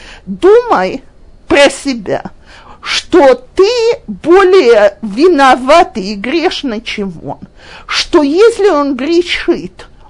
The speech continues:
он делает это случайно, "Ватам мезид бехол маасеха ведвареха вемахшевотеха",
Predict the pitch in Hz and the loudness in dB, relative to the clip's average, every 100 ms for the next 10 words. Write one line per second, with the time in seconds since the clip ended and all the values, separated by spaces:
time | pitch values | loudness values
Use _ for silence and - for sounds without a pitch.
0 | _ - 349 370 302 226 175 160 - - | _ -4 2 4 4 2 -2 -14 -20 -20
1 | - - 208 277 294 254 196 233 233 220 | -20 -14 -6 2 2 4 2 2 0 -4
2 | - 226 - 285 359 - 480 508 494 359 | -2 -6 -4 -2 -2 -2 -6 -4 -8 -10
3 | 143 - - - - 233 240 320 339 - | -8 -10 -10 -20 -20 -8 0 4 4 2
4 | 494 523 539 427 285 294 311 302 302 302 | 0 2 2 -2 -4 0 0 -2 -6 -4
5 | 254 247 277 285 - 392 415 403 285 220 | -4 -6 -2 -2 0 2 2 2 0 0
6 | - - 190 208 269 262 330 226 226 247 | -2 -4 -4 -2 -2 0 -2 -4 0 0
7 | 233 180 202 233 254 320 339 381 - 427 | 0 -4 -4 -2 -2 -4 -4 -2 -2 -2
8 | 427 440 - 480 440 415 | -2 -2 2 2 2 -4